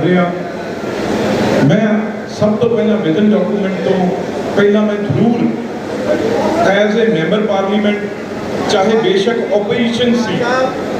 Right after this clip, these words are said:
ਮੈਂ ਉਹ ਜ਼ਰੂਰ ਤੁਹਾਡੇ ਮੂਹਰੇ ਰੱਖਣਾ ਚਾਹੁੰਦਾ। ਸਭ ਤੋਂ ਪਹਿਲਾਂ ਮੈਂ ਆਪਣੀ ਪਾਰਲੀਮੈਂਟ ਦੀ ਜਿਹੜੀ ਪਰਫਾਰਮੈਂਸ ਹੈ, ਉਹ ਨਾਲ ਦੀ ਨਾਲ ਮੈਂ ਤੁਹਾਡੇ ਮੂਹਰੇ ਰੱਖਣਾ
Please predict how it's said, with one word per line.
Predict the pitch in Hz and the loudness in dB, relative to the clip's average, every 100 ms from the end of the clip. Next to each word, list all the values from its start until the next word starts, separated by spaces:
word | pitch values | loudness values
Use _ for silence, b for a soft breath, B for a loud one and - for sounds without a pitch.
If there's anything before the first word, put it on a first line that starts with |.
| - - - 202 | -4 -2 -2 2
ਮੈਂ | 202 220 - 220 | 2 0 -2 0
ਉਹ | 254 269 | 2 2
ਜ਼ਰੂਰ | 202 190 220 226 - - - - - - | 0 0 2 0 0 -4 -6 -6 -6 0
ਤੁਹਾਡੇ | 196 214 214 | 2 2 2
ਮੂਹਰੇ | 214 214 208 | 2 2 0
ਰੱਖਣਾ | - - 196 202 | 0 -2 -2 0
ਚਾਹੁੰਦਾ। | 185 208 220 214 - - - - - - - - - | 0 2 0 -2 -4 -6 -6 -6 -4 -4 0 0 2
ਸਭ | - - | 2 0
ਤੋਂ | 269 - | 0 0
ਪਹਿਲਾਂ | 220 226 214 | 0 0 2
ਮੈਂ | 214 | 0
ਆਪਣੀ | 208 208 202 | 0 -2 0
ਪਾਰਲੀਮੈਂਟ | 190 185 196 202 202 202 | 2 4 4 2 0 0
ਦੀ | 202 190 175 - - - - - | 0 0 -2 -4 -6 -6 -4 0
ਜਿਹੜੀ | 220 226 214 | 0 0 -2
ਪਰਫਾਰਮੈਂਸ | 196 185 190 208 214 - - | -2 0 2 2 2 0 -2
ਹੈ, | - - - - - - - - - - - | -6 -6 -8 -8 -6 -4 -4 -2 -2 0 2
ਉਹ | 214 254 240 | 2 4 2
ਨਾਲ | 208 185 - | 2 0 0
ਦੀ | |
ਨਾਲ | 208 185 | 0 0
ਮੈਂ | 185 180 | 0 0
ਤੁਹਾਡੇ | 180 185 | 2 2
ਮੂਹਰੇ | 180 202 | 2 2
ਰੱਖਣਾ | 202 - - | 2 0 -2